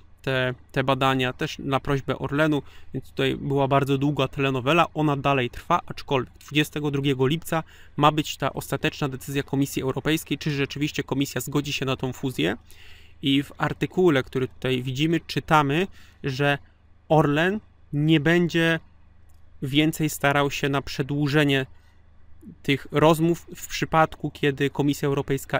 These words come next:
nie wyrazi zgody. Ten temat należy już zamknąć. Zarówno Orles, jak i Lotos muszą wiedzieć, w którym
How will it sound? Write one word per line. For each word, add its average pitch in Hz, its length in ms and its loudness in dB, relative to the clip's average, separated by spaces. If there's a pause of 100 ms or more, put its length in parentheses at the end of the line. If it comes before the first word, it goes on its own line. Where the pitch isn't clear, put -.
nie 156 240 4
wyrazi 139 520 0
zgody. 135 420 -2 (600)
Ten 180 160 6
temat 160 280 0
należy 143 280 0
już 131 120 -2
zamknąć. 131 420 -2
Zarówno 151 340 0
Orles, 135 320 0
jak - 160 -8
i 135 40 -2
Lotos 147 380 -2 (320)
muszą 170 260 2
wiedzieć, 139 260 0
w - 40 -18
którym 139 260 0